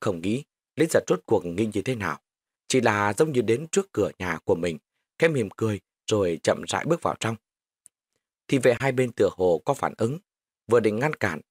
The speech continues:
đã bị nhãn thần lạnh lùng của Hương Hương quận chúa liếc nhìn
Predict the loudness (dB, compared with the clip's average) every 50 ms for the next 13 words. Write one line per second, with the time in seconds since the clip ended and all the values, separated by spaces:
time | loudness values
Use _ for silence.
0 | _ 0 0 2 2 0 0 0 0 -2 -2 -2 -6 -6 -4 -4 -4 -4 -4 -2
1 | -2 -2 -2 -2 -6 _ _ 0 0 0 0 -2 -2 -2 -4 -4 -2 0 0 0
2 | 0 _ -4 -2 -2 -2 -2 -4 _ _ _ _ -2 -2 -2 -2 _ -6 -8 -6
3 | -8 -8